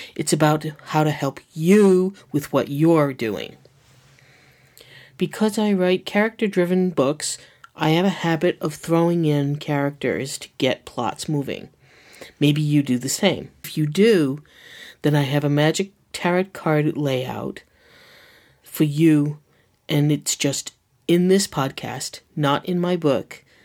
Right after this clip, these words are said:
Real Magic for Writers, shameless plug. First, you need a tarot deck or even an oracle deck if you don't have a tarot deck.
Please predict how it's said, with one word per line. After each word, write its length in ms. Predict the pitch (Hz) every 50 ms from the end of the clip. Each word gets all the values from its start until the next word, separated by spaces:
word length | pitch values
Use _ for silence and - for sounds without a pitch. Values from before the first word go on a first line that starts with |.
| _ _ _ -
Real 260 | 151 151 156 160 156
Magic 380 | 156 151 139 139 131 - 139 143
for 140 | - -
Writers, 560 | 143 143 127 123 120 120 123 127 131 131 - - _ _
shameless 440 | - - - 139 127 127 127 127 -
plug. 380 | - - - 92 69 - - - _ _ _ _ _
First, 440 | _ - - 220 240 240 - - -
you 80 | 190 196
need 180 | 190 185 180
a 60 | 170 160
tarot 280 | - - 175 170 170
deck 280 | 175 - 165 160 156 -
or 100 | 147 - -
even 240 | 170 156 170 156
an 100 | 151 -
oracle 400 | - 87 135 139 135 139 - 131
deck 400 | 123 - 90 71 - - - - - _ _ -
if 160 | - - -
you 60 | -
don't 320 | 127 - 143 127 - - -
have 160 | 120 104 120
a 40 | 117
tarot 320 | - - - 78 67 - -
deck. 360 | 69 67 - - - - -